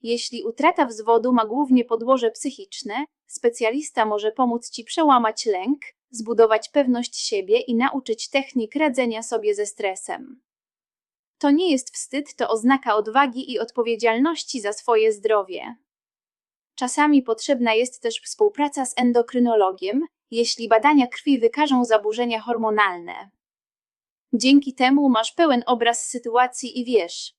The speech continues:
co naprawdę stoi za problemem. Podsumowując, lekarz nie jest twoim wrogiem, tylko sprzymierzeńcem.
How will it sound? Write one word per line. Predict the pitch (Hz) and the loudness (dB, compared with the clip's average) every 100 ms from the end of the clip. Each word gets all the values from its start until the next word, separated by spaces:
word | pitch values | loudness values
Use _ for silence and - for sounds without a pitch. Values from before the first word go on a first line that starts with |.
| _ | _
co | - 240 | -2 0
naprawdę | 220 226 330 285 277 | 0 2 2 4 0
stoi | 277 269 220 220 | 0 0 -2 0
za | 220 | 0
problemem. | 226 208 208 190 175 - - _ _ _ _ _ _ _ _ _ _ _ _ | 0 2 2 2 -6 -16 -20 _ _ _ _ _ _ _ _ _ _ _ _
Podsumowując, | 349 - - 269 254 466 466 165 185 - - _ _ | 0 0 2 4 4 2 -2 -4 -10 -14 -16 _ _
lekarz | 226 294 294 254 - | 0 0 0 -2 0
nie | 311 330 | 0 0
jest | 269 - | -2 -6
twoim | - 226 226 214 | -4 -2 -2 0
wrogiem, | 226 202 170 - 208 - _ | 2 2 -2 -12 -16 -18 _
tylko | 269 254 269 | -2 0 -4
sprzymierzeńcem. | 269 - 294 269 233 208 190 - 165 175 202 | -6 0 2 2 0 -4 -6 -10 -12 -12 -18